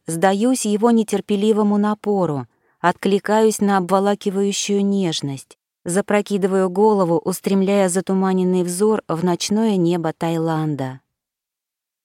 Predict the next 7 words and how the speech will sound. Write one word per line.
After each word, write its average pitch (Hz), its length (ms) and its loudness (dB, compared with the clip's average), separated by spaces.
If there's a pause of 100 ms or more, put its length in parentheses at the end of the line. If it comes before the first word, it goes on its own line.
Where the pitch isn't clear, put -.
(140)
Вилен 185 760 0
блуждает 202 720 0
горячими 214 580 2
ладонями 190 600 2
по 185 140 -4
моему 190 380 0
телу, 151 600 -4